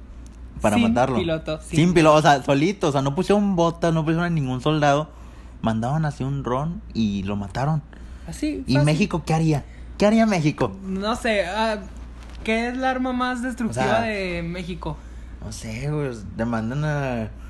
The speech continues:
Speaker 1: un
Speaker 2: ¿Al Conan?
Speaker 1: Al Conan, sí, güey, te mandan un grupo élite con Conan, güey, Latin Lover, todo el pedo.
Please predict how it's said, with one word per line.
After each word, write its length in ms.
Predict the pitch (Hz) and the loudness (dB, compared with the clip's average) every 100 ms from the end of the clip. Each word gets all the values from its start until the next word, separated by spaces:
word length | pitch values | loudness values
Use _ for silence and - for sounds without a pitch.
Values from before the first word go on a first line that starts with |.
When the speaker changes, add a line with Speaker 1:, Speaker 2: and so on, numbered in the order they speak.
| - 101 | -10 -4
Speaker 1:
un 800 | 107 113 120 120 123 127 131 - | -2 -2 -4 -4 -6 -8 -10 -10
Speaker 2:
¿Al 200 | 180 180 | -8 -4
Conan? 520 | 196 226 254 311 294 - - | 2 2 2 0 -2 -8 -6
Speaker 1:
Al 220 | 113 113 | -4 -2
Conan, 360 | 127 131 151 | -2 -2 -2
sí, 220 | - 151 175 | 0 0 2
güey, 180 | 208 | 0
te 80 | 202 | 2
mandan 280 | 147 160 185 | 0 0 0
un 360 | 185 185 180 175 | -2 -2 -2 0
grupo 300 | 170 160 170 | 0 4 4
élite 420 | 151 165 185 - | 4 2 0 0
con 200 | 156 135 | 0 2
Conan, 480 | 127 117 131 139 139 | 2 2 0 -2 0
güey, 160 | 135 | 0
Latin 340 | 123 113 143 147 | 0 0 -2 2
Lover, 420 | 127 127 131 123 | 4 4 0 0
todo 100 | 131 | -2
el 80 | 139 | 0
pedo. 320 | 135 123 | 0 2